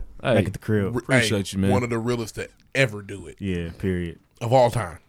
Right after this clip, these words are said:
Speaker 2: But nah, show was nice. My nigga L was on the, on the ones and twos, which is random as fuck 'cause he's not a D J. He did decent, though.
Speaker 1: It was solid.
Speaker 2: Yeah. <laughs> He
Speaker 1: Hey,
Speaker 2: might
Speaker 1: that was
Speaker 2: wanna
Speaker 1: my first time in Hammond.
Speaker 2: It's not much there.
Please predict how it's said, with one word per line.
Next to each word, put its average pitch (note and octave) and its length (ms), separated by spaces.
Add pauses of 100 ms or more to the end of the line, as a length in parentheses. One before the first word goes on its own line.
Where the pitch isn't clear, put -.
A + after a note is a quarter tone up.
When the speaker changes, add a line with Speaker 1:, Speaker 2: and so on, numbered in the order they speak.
(140)
Speaker 2:
But B2+ 80
nah, C3+ 120
show G3 200
was E3 100
nice. F3+ 260
My D3+ 140
nigga C3 240
L C#3 120
was B2 120
on B2+ 100
the, A2 140
on A2 100
the A2+ 40
ones A2+ 200
and G#2 80
twos, A2 200
which G2+ 140
is F#2 100
random G2 340
as F#2 80
fuck F#2+ 200
'cause F2+ 80
he's F2+ 100
not F#2 180
a F2+ 60
D F2 160
J. F2 240 (120)
He G#2+ 80
did G#2 180
decent, F#2 320
though. F2+ 320
Speaker 1:
It - 60
was F4 160
solid. E4+ 440 (120)
Speaker 2:
Yeah. G2+ 120
<laughs> F#2+ 220 (560)
He A#2+ 60
Speaker 1:
Hey, - 20
Speaker 2:
might A#2 160
Speaker 1:
that G3 60
was B3+ 100
Speaker 2:
wanna A3+ 100
Speaker 1:
my - 60
first G#3 260
time F#3+ 240
in C#3+ 60
Hammond. D3 520 (460)
Speaker 2:
It's A2+ 160
not F#2 160
much F2+ 260
there. F#2 300